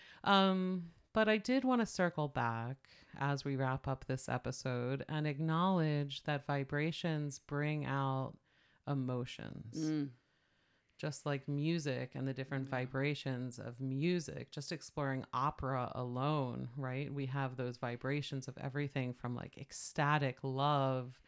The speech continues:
Speaker 1: to longing and yearning to anger and rage. Like, all of the emotions have different resonances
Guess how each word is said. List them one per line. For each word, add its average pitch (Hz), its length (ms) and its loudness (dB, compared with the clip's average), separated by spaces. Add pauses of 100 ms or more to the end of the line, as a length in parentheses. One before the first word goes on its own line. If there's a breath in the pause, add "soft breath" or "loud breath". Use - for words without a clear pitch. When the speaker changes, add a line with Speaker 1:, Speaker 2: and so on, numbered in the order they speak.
(400 loud breath)
Speaker 1:
to 127 560 -2
longing 143 720 4
and 131 140 -2
yearning 139 680 2
to - 320 -8 (100)
anger 135 800 4
and 123 280 -2
rage. 139 760 2
Like, - 200 -8 (140)
all 170 400 2
of 147 140 4
the 143 140 2
emotions 139 580 0
have 135 140 -4
different 135 340 -6
resonances 139 1080 -2